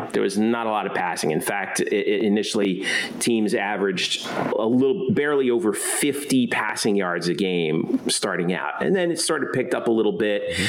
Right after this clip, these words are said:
Nineteen thirty-nine was the first season on record that we know of where teams averaged more passing yards per game than rushing yards per game.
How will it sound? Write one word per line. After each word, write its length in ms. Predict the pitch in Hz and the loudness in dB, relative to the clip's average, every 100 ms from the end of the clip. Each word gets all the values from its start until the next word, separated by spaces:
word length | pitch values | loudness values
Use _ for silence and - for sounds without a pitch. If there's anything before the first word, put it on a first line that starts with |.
| - - | -2 0
Nineteen 460 | 123 135 190 - 160 | 0 0 0 0 0
thirty-nine 640 | - 143 131 117 117 110 | 2 0 2 2 0 0
was 140 | 101 - | -2 -2
the 80 | |
first 360 | - - 151 - | -2 0 0 0
season 360 | 143 131 113 110 | 2 2 2 0
on 240 | 110 101 | -2 0
record 580 | 113 110 87 - - 113 - - - - | -2 -2 -2 -2 -4 -6 -6 -4 -6 -4
that 140 | 123 | 0
we 120 | 107 | 2
know 280 | 110 123 117 | 2 2 0
of 320 | 90 90 113 | 0 -2 0
where 180 | 104 101 | 0 0
teams 420 | 101 - 131 120 | -2 0 2 2
averaged 560 | 113 123 127 123 107 - | -2 -4 -2 0 -2 0
more 440 | 107 110 113 110 - | 2 2 2 -2 -2
passing 480 | - 156 175 143 | -2 -2 -2 0
yards 260 | 107 98 98 | 2 0 -2
per 140 | - | -2
game 480 | 90 90 78 73 - - - - - - - - - - - - 104 | 0 0 0 0 -4 -10 -10 -10 -10 -10 -12 -12 -12 -12 -12 -6 0
than 360 | 131 120 113 | 0 0 0
rushing 380 | 120 180 - 110 | 0 -2 -2 0
yards 360 | 90 80 - - | 0 0 -4 -2
per 160 | 92 | -2
game. 440 | 87 - - - | -2 -2 -2 -4